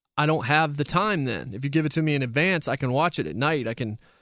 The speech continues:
you know, plow through it at my time and prepare and all of those things. And that's not what's happened. So it made it hard. Mindbender was, Mindbender was the same way. So that's why I didn't end up doing that. But I'm gonna watch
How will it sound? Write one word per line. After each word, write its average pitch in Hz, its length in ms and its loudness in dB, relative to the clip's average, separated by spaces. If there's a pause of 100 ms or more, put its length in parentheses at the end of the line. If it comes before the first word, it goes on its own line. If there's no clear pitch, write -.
(260)
you 151 60 0
know, 135 100 2
plow 135 320 0
through 156 300 2
it 147 60 2
at 120 80 -2
my 135 180 2
time 143 420 0
and 113 160 -8
prepare 147 540 0
and 107 100 -6
all 135 240 2
of 135 60 2
those 151 220 2
things. - 400 -6 (1120)
And 165 100 0
that's 170 160 0
not 208 180 2
what's 185 140 2
happened. - 460 -4 (920)
So 170 340 4
it 156 80 2
made 185 200 4
it 165 100 4
hard. 170 300 2
Mindbender 165 440 4
was, 156 180 0
Mindbender 160 640 0
was 160 100 -2
the 147 60 4
same 175 260 2
way. 156 300 -8 (720)
So - 120 0
that's 175 200 4
why 160 180 6
I 156 80 4
didn't 160 220 2
end 156 100 4
up 143 80 0
doing 160 240 0
that. 90 220 -6
But 139 100 2
I'm 147 120 2
gonna 156 200 4
watch - 540 -2